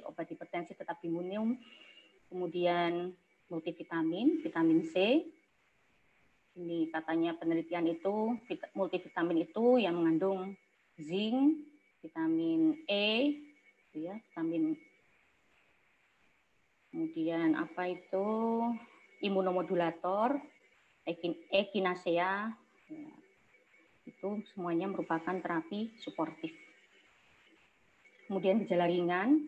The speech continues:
sama, isolasi dan pemantauan. Non farmakologisnya sama. Farmakologi, nah ini yang gejala ringan bisa ditambahkan chloroquine fosfat,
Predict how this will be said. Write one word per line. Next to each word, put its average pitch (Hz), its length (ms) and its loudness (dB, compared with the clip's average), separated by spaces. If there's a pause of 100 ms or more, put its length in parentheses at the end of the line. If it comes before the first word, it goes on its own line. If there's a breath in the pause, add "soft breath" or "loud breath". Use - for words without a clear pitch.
(160)
sama, 165 560 4
isolasi 175 480 -2
dan 170 160 0
pemantauan. 165 680 0 (840)
Non 175 160 -6
farmakologisnya 175 1200 -2
sama. 165 320 0 (720)
Farmakologi, 196 960 4
nah 180 80 8
ini 170 240 8
yang 214 80 2
gejala 180 320 6
ringan 214 480 8
bisa - 160 -2
ditambahkan 170 720 -4
chloroquine 180 560 -6
fosfat, 190 480 -4